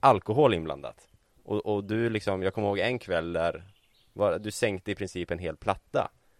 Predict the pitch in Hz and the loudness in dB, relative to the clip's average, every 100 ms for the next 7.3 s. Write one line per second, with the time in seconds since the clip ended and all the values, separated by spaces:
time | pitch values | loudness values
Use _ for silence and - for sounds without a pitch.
0 | _ _ _ - 80 80 76 - - 90 | _ _ _ -16 -12 -12 -12 -16 -14 -6
1 | 104 - - 64 - 82 92 98 95 92 | -6 -6 -6 -8 -6 -6 -2 0 2 2
2 | 85 - 92 92 98 92 85 82 87 - | 2 -2 -6 -4 0 0 0 -2 -12 -6
3 | - - - 131 98 69 - 64 - - | -4 -4 0 0 2 0 -4 -6 -8 -16
4 | - _ _ _ - 104 104 78 104 101 | -18 _ _ _ -6 -2 -2 0 0 -2
5 | 90 113 - 87 85 76 78 87 98 95 | 0 0 0 -4 -2 -2 -2 0 2 2
6 | 92 - 76 _ - - - - - 78 | -4 -6 -12 _ -16 -10 -10 -8 -6 0
7 | 98 - - | 2 2 -4